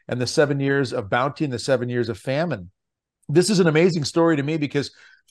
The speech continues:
Pharaoh has to be one of the most godless men on the planet at the time. And he's given these dreams by God, and he goes to a guy in prison who's in there for pretty much sexual harassment charges of some, you know, you can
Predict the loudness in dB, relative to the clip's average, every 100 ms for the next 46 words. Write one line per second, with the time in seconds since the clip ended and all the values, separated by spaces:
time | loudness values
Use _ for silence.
0 | 2 4 6 6 4 2 0 -2 0 0
1 | -2 -2 -6 -4 2 4 4 2 -2 -2
2 | -2 -2 -6 -4 -2 0 -2 -4 -6 -2
3 | 0 0 -2 -8 -6 -4 2 2 4 0
4 | -2 -2 -2 0 -2 0 0 0 0 2
5 | 2 0 -4 -16 -20 _ -4 0 2 4
6 | 4 4 2 0 0 2 0 0 -4 -8
7 | -4 -2 0 0 -2 -8 _ _ 0 2
8 | 2 0 0 2 4 4 2 0 -4 -4
9 | 0 0 0 -2 -2 0 0 2 2 2
10 | 0 -8 -10 -4 -4 -4 -6 -6 -6 -6
11 | -2 -2 -2 -6 -6 -6 -8 -10